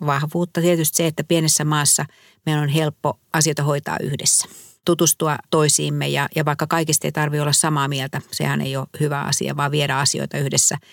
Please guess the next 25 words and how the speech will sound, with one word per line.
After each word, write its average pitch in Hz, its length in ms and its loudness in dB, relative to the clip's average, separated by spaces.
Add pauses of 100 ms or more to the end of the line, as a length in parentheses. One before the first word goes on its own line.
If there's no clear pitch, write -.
(220)
eteenpäin. 147 640 0
Että 151 100 -2
sellaisia 147 320 0
raja-aitoja 143 760 -2 (420)
ei 151 220 2
ole. 131 260 0 (100)
Että 143 120 -4
tämmöinen 143 340 -2
ketterä 147 480 -2 (120)
yhteiskunta, 151 680 -2
niin 143 140 -6
kuin - 140 -4 (140)
sä - 180 -2 (140)
kuvasit, 147 460 0
niin 147 320 0
sopii 147 380 0
hyvin 156 260 2
myös 143 260 0
tähän 156 300 0 (480)
asiaan. 151 400 0
Ja 156 60 2
sitten 202 260 0
toinen 180 340 2
on 143 180 -2
tää 147 260 0